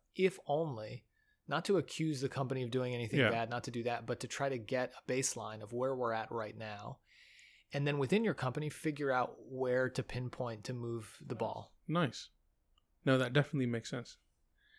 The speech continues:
Speaker 2: Great. This has been very, very informative.
Speaker 1: I'm
Speaker 2: We're,
Speaker 1: glad.
Speaker 2: we're not done yet. We're not done
Speaker 1: Okay.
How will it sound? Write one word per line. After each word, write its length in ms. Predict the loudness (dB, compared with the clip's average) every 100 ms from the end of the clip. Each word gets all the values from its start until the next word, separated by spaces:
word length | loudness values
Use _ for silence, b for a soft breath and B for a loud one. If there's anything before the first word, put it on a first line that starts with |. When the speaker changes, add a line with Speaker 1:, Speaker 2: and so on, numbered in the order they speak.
| b b -6
Speaker 2:
Great. 320 | -2 -2 -4 _ _ _ _ _ _ _ _ _ _ _ _
This 100 | 0
has 80 | 2
been 160 | 2 2
very, 320 | 4 6 6
very 280 | 6 4 4
informative. 720 | 0 2 4 4 2 -6 -12 -20 -8
Speaker 1:
I'm 240 | -4 2
Speaker 2:
We're, 120 | 4
Speaker 1:
glad. 320 | 4 0 -6 -2
Speaker 2:
we're 100 | 4
not 200 | 6 6
done 200 | 6 8
yet. 260 | 8 4 0
We're 100 | 6
not 140 | 6
done 20 | 10
Speaker 1:
Okay. 380 | 10 10 6